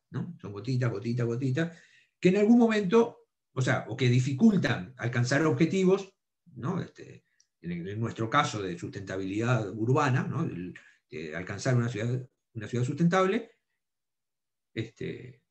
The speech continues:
porque cotidianamente ese problema, que es chiquito, que es chiquito, que es chiquito, que es chiquito,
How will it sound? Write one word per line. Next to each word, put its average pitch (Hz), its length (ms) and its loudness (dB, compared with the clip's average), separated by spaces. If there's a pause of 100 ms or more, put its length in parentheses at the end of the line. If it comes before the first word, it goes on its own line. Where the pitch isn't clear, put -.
(180)
porque 127 360 2 (1000)
cotidianamente 170 1200 6
ese 143 220 -2
problema, 156 680 4
que - 80 -4
es 135 80 -2
chiquito, 170 460 2
que 135 60 -2
es 127 60 -2
chiquito, 156 400 -2
que 131 100 -2
es 127 40 -4
chiquito, 131 340 -2
que 127 100 -2
es 127 40 -4
chiquito, 139 500 -4